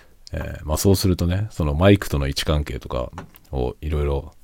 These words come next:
こう調整しながら喋るのが難しいので、えー、横向いて喋ってても、えー、モノラルだったらね、あまり問題ないので、この方式でやろうと思います。で、今日は何をするかというとですね、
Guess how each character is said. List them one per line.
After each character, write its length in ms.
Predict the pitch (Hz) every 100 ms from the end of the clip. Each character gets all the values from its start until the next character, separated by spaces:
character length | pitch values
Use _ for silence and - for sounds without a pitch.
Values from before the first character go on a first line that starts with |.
| -
こ 440 | 69 65 58 -
う 460 | - - - - -
調 180 | - 80
整 160 | 85
し 100 | 76
な 80 | 76
が 80 | 71
ら 60 | 69
喋 240 | 76 73
る 60 | 67
の 140 | 57
が 120 | 65
難 200 | 69 -
し 140 | - -
い 60 |
の 100 | -
で、 240 | - 57 - - _ - _ _ _ _ _ _ - -
え 120 | -
ー、 20 |
横 200 | 71 80
向 100 | 85
い 40 | 82
て 60 |
喋 220 | 85 80 82
っ 20 |
て 140 | 76
て 80 | -
も、 260 | 57 55 - - - - 85 82 95
え 100 | 67
ー、 40 |
モ 220 | 64 65
ノ 80 | 65
ラ 60 | 58
ル 80 |
だ 100 | 57
っ 20 | 57
た 120 | 53
ら 100 | 53
ね、 100 | -
あ 80 | -
ま 80 | 64
り 80 | 60
問 160 | 60
題 160 | 60 -
な 100 | 58
い 40 |
の 100 | 53
で、 140 | - - - - - _ - _ _ _ - -
こ 140 | - 67
の 140 | 64
方 300 | - - 64
式 200 | 57 -
で 220 | 64 53 - -
や 120 | 67
ろ 80 | 57
う 60 | -
と 80 |
思 100 | 50
い 80 | 69
ま 80 | -
す。 180 | - - - - _ - - - _ - -
で、 80 | 82
今 60 |
日 40 | 104
は 100 | 80
何 220 | 76 87
を 40 | 85
す 80 | -
る 100 | 69
か 100 | 65
と 80 | -
い 80 |
う 40 | 62
と 120 | -
で 60 | 78
す 120 | -
ね、 160 | 60